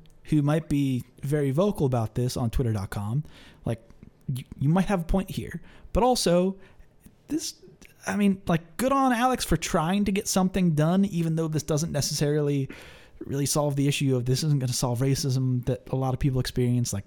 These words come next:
there's, there's still gonna be, there's still gonna be that, folks. Like, that, that'll happen. Um, but I don't know. I, I don't wanna put this all on the shoulders of,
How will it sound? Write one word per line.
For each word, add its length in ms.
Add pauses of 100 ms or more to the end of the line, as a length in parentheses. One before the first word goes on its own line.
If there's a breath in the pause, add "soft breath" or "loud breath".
there's, 260 (160)
there's 180
still 240
gonna 220
be, 400
there's 260
still 220
gonna 160
be 140
that, 220
folks. 380 (420)
Like, 140 (600)
that, 200
that'll 240
happen. 500 (580 loud breath)
Um, 440 (800)
but 180 (280)
I 180
don't 120
know. 200 (120)
I, 200
I 80
don't 220
wanna 200
put 260
this 180
all 320
on 140
the 60
shoulders 540
of, 500